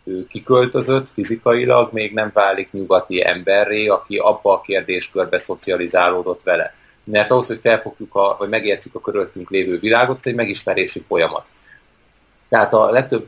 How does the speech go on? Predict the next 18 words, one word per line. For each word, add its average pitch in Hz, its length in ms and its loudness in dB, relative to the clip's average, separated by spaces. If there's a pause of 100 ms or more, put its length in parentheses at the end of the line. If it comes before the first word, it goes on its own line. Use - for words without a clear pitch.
kivándorló, 90 920 -4
ö, 85 260 -4
magyar, 135 420 4
ő 117 300 4
a 110 160 6
magyarországi 98 840 2
ismerete, 92 580 -2
tudása, 92 380 0
szocializációja 90 920 -2
alapján 92 400 0
látja, 90 420 -2
értékeli 90 600 -4
a 87 60 -4
nyugati 90 400 -2
eseményeket. 85 800 -2
Ami 120 220 2
azt - 220 0
jelenti, 113 560 -4